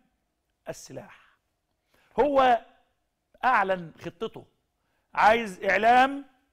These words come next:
فبالتالي الإعلام بتاعه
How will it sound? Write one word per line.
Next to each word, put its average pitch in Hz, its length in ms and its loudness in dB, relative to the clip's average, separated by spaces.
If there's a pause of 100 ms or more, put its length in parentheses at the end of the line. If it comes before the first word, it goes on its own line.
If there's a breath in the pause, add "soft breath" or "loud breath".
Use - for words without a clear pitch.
(1200)
فبالتالي 170 420 -6
الإعلام 190 360 -2
بتاعه 220 480 2